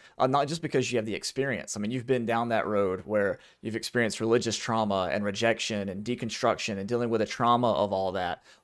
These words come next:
As you mentioned a while ago, learning to forgive yourself. But in addition to experience, something that you have that a lot of people don't have is you now have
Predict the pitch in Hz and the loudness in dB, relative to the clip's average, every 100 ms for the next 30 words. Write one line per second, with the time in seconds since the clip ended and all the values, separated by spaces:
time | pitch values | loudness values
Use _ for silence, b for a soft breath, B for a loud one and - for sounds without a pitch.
0 | - 120 113 120 120 - 113 101 104 117 | -4 0 0 0 -2 -2 -2 0 2 2
1 | 107 110 117 120 107 104 104 101 104 - | 4 2 0 -2 -6 -8 -8 -4 -4 -4
2 | 95 - 131 98 - b b b b 139 | -4 2 2 2 -4 b b b b 0
3 | 127 117 131 160 131 127 123 - - - | 2 -2 -2 0 -2 -4 -2 -2 -4 0
4 | 143 165 110 - 127 120 107 101 - 165 | 2 4 2 0 -2 -2 -2 -2 -2 0
5 | 175 117 107 110 107 90 95 151 156 123 | 2 2 0 0 -4 -2 0 0 0 -2
6 | 110 104 92 98 95 92 - b b b | -4 -4 -4 -4 -6 -6 -10 b b b
7 | - 110 101 147 170 127 113 110 110 104 | -6 -4 -2 -2 2 2 2 0 -2 -4